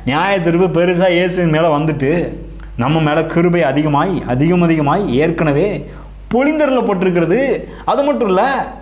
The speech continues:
சிலர் நியாய தீர்ப்பை எந்த விதமா பார்த்துட்டு இருக்கிறாங்க அப்படின்னா, இன்னைக்கு சபைக்குள்ளே உட்கார்ந்துட்டு,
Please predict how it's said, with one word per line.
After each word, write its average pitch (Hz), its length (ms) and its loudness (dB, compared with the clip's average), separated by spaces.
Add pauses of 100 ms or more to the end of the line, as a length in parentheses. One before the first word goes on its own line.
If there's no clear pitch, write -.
(520)
சிலர் 269 280 2
நியாய 240 280 0
தீர்ப்பை 226 260 2
எந்த 220 200 2
விதமா 226 340 2
பார்த்துட்டு 180 280 2
இருக்கிறாங்க 156 320 2
அப்படின்னா, 139 240 0
இன்னைக்கு 143 600 2
சபைக்குள்ளே 156 420 2
உட்கார்ந்துட்டு, 143 680 2